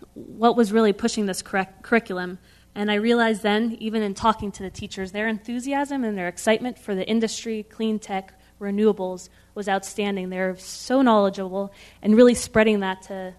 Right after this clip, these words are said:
all the students around them, which is really encouraging to see. And then I also learned about P G and E and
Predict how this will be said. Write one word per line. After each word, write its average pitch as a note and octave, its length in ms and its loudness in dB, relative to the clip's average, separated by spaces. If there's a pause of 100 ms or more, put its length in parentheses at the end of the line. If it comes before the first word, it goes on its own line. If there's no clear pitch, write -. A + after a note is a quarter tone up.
all G3 120 -18
the G3 80 -16
students G3 420 -10
around F#3 260 2
them, E3+ 200 -2 (340)
which G3 220 -4
is F#3+ 160 -4
really A3+ 260 6
encouraging G3+ 500 2
to F3 100 -10
see. F3 320 -2 (540)
And G3+ 220 2
then A3+ 220 6
I G#3+ 120 4
also G#3+ 300 6
learned A3 300 4
about G3+ 260 2
P B3+ 180 -2
G A3 220 2
and A3 100 4
E A3 120 6
and G3+ 220 0